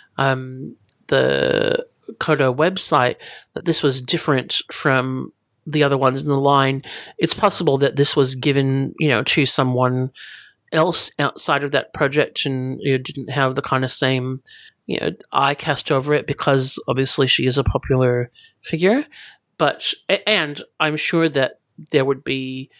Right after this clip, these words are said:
uh, you know, quite a few people that would buy this particular figure without being collectors on the line. And that's probably partly what they were marketing towards. But it always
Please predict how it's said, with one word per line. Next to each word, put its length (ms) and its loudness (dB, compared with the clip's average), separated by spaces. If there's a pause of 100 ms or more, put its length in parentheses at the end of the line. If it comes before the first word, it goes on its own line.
(220)
uh, 680 0 (120)
you 160 0
know, 80 0
quite 400 0
a 60 0
few 800 -2
people 500 -2 (320)
that 240 -2
would 400 0
buy 400 4
this 220 -2
particular 480 -4
figure 260 -2
without 460 0 (160)
being 260 -2
collectors 460 -2
on 100 -4
the 60 -6
line. 380 -4 (720)
And 400 -2 (260)
that's 220 -2
probably 440 -4
partly 360 -2
what 540 -4 (280)
they 200 2
were 160 -2
marketing 520 0
towards. 580 -2 (440)
But 120 4
it 100 2
always 600 2